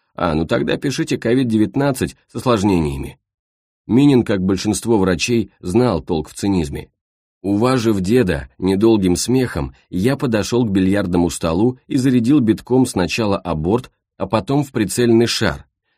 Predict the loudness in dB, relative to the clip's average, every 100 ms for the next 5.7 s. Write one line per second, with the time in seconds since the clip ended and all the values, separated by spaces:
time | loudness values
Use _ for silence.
0 | _ -12 -4 -4 -2 2 2 2 -2 0
1 | -2 -2 -6 0 0 2 -2 -4 -8 _
2 | -4 -2 -2 -4 -8 -8 _ _ _ _
3 | _ _ _ _ -14 -6 -2 2 4 4
4 | 2 -4 -6 -4 0 0 0 0 2 0
5 | -4 -4 -2 -2 -4 -10 -14